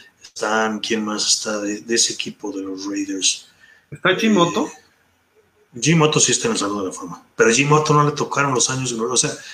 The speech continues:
Speaker 1: Jim Otto jugó en el Super Bowl dos cuando perdieron con los Packers, ¿no? Pero no, no le
Speaker 2: Bueno,
Speaker 1: tocó
Speaker 2: es
Speaker 1: la
Speaker 2: el más
Speaker 1: Sí,
Speaker 2: setentero.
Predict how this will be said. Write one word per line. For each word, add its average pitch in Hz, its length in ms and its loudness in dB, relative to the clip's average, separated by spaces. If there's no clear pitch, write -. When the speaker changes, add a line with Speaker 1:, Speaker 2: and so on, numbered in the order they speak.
Speaker 1:
Jim 185 160 6
Otto 220 160 6
jugó 165 240 6
en 175 60 8
el 175 120 6
Super 123 340 2
Bowl 143 460 4
dos 165 280 2
cuando 120 260 -6
perdieron 131 280 0
con 120 160 -4
los - 120 -6
Packers, 104 400 -12
¿no? 139 160 -10
Pero 151 140 2
no, 156 120 4
no 151 40 2
le 143 60 -2
Speaker 2:
Bueno, 156 220 6
Speaker 1:
tocó 131 240 -4
Speaker 2:
es 127 60 0
Speaker 1:
la 120 120 2
Speaker 2:
el 131 400 -6
más 156 180 2
Speaker 1:
Sí, 143 140 6
Speaker 2:
setentero. 123 400 2